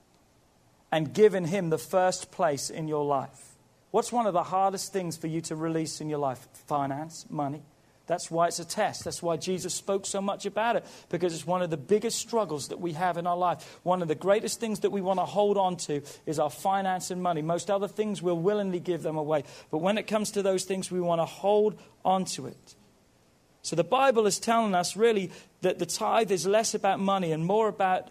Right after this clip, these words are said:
us honoring God with our finance and giving him first place in our lives. Look what it says in Malachi three and verse seven. Before he talks about giving the tithe, what does he say to them? He says what?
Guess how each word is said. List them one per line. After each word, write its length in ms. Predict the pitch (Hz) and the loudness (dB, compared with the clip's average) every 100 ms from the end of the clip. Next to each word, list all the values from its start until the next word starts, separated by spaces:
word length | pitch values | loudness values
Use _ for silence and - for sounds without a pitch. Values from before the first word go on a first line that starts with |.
| - | -6
us 300 | - 202 - - | 0 0 -2 -4
honoring 500 | 185 185 180 165 156 | 0 2 2 -2 -2
God 500 | - 170 175 160 143 | 0 2 2 0 -4
with 220 | 139 160 | 0 0
our 140 | 185 196 | 0 -4
finance 800 | - 208 220 220 254 - - - _ - - _ _ - | -4 -2 -2 -4 -8 -12 -18 -20 _ -20 -20 _ _ -2
and 220 | 165 139 | 0 2
giving 300 | 214 214 190 | 4 4 2
him 180 | 180 170 | -2 -6
first 500 | - 202 196 190 - | -2 2 2 0 -2
place 320 | 208 170 - | 0 0 -2
in 180 | - 180 | -4 0
our 140 | 175 | 2
lives. 320 | 175 165 147 | 4 2 2
Look 140 | 262 285 | -2 -2
what 80 | |
it 100 | 254 | -4
says 240 | 226 220 180 | -2 -2 -2
in 100 | 180 | 0
Malachi 520 | 185 196 190 - 170 | 4 4 2 2 0
three 480 | 160 - 185 165 160 - - - _ | 0 0 2 2 -2 -10 -20 -20 _
and 160 | 170 165 | -2 2
verse 300 | 180 180 170 | 2 2 2
seven. 460 | - 190 147 131 - _ _ _ _ _ _ _ | 2 2 2 -4 -12 _ _ _ _ _ _ _
Before 380 | - 160 214 220 | -6 0 4 6
he 120 | 214 | 6
talks 400 | - 233 233 226 | 2 4 4 2
about 320 | 185 180 175 160 | 0 2 2 2
giving 260 | 202 190 | 0 2
the 80 | 180 | -2
tithe, 440 | - 208 202 170 | -2 0 2 2
what 120 | 196 226 | 0 -2
does 160 | 220 | -2
he 80 | 220 | -4
say 300 | - 220 220 | -2 0 0
to 140 | - 170 | -2 -4
them? 220 | 151 131 - - - _ | -4 -6 -12 -20 -20 _
He 140 | 214 | -4
says 380 | 196 226 214 160 | -2 0 0 0
what? 360 | 220 208 - | 2 2 2